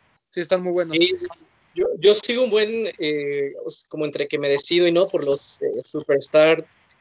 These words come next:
Speaker 2: esos como de construido, o uno de Pharrell, me gustó mucho el Stan Smith.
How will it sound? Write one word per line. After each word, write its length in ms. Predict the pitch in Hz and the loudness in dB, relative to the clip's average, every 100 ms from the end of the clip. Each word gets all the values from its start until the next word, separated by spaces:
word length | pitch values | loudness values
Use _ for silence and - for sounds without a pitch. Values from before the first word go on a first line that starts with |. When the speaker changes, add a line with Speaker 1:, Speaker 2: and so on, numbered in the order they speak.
| _ | _
Speaker 2:
esos 240 | 147 160 147 | -2 -2 -2
como 240 | 160 151 | 0 2
de 80 | 147 | 2
construido, 640 | 143 143 139 139 170 262 - - _ _ _ | 0 0 0 4 6 4 2 -12 _ _ _
o 300 | 170 156 175 185 196 190 | 8 8 6 4 0 -2
uno 240 | 160 160 165 | -2 2 4
de 280 | 143 135 135 | 4 2 -2
Pharrell, 320 | 135 143 175 | -2 -2 -2
me 100 | 180 | -6
gustó 240 | 139 - | -12 -6
mucho 220 | 156 156 170 | -4 0 0
el 60 | |
Stan 200 | 139 156 147 | 0 0 0
Smith. 260 | 151 254 | 0 -2